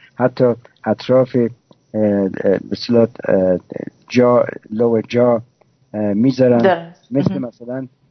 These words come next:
Speaker 1: فارسیش در حقیقت می‌شه پوزبند. توجه، یه چیزی هست،
Speaker 2: مهم.
Speaker 1: اینا رو شما اگه نگاه بکنید توی،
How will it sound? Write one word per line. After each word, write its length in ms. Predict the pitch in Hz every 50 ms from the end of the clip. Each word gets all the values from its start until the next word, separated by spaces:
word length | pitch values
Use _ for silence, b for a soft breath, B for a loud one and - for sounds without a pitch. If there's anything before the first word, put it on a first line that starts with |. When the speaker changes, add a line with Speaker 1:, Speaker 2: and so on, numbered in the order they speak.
| _ _ _ _ _
Speaker 1:
فارسیش 480 | _ - 131 123 120 117 - 165 151
در 200 | - - 127 120
حقیقت 300 | 110 110 113 110 127 139
می‌شه 380 | 135 127 113 - - 139 151 151 - _ _ _
پوزبند. 1040 | - - - 147 147 143 131 123 113 - - 139 143 143 143 123 113 104 98 - 180 - _ _ _ _ _ _ _ _ -
توجه، 300 | 113 113 104 110 131 139
یه 120 | 143 139
چیزی 220 | 131 - - - 131
هست، 180 | 131 135 185
Speaker 2:
مهم. 100 | 196 226 269
Speaker 1:
اینا 160 | 143 143 151
رو 80 | 151
شما 220 | 139 - - 135 139
اگه 160 | 139 127 127
نگاه 300 | 123 120 120 127 135 135
بکنید 280 | 135 - - 117 107 -
توی، 260 | - 117 113 107 101